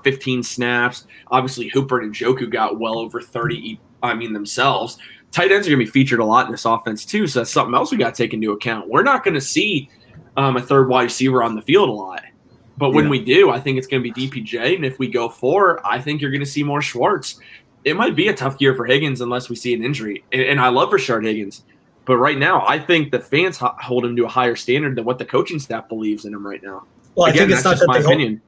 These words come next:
Speaker 3: I, I don't think it's the standard. I think it's just the value that they hold to the team. I think the fans value him a lot just because of his story,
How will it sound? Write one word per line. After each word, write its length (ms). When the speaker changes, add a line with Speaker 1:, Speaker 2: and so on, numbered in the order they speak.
Speaker 3:
I, 200
I 40
don't 180
think 140
it's 180
the 140
standard. 400
I 60
think 180
it's 120
just 280
the 100
value 580
that 160
they 100
hold 260
to 80
the 80
team. 260
I 80
think 200
the 80
fans 480
value 500
him 160
a 40
lot 380
just 240
because 340
of 140
his 180
story, 500